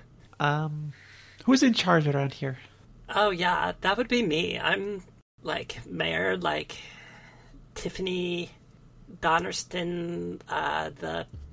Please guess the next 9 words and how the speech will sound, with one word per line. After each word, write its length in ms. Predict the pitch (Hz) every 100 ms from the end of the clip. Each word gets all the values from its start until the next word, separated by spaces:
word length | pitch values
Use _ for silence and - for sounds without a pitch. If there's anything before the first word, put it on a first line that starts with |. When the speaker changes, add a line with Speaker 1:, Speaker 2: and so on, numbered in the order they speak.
| - - - - -
Speaker 2:
fourth, 540 | 214 190 - - -
yeah. 380 | 175 - - - - - - - - - -
Yeah, 260 | 175 180 175
like, 260 | 202 - -
I'm 180 | 208 247 - - - - -
pleased 340 | - 196 202 -
to 60 |
meet 340 | 202 170 175 220
you. 340 | 233 254 240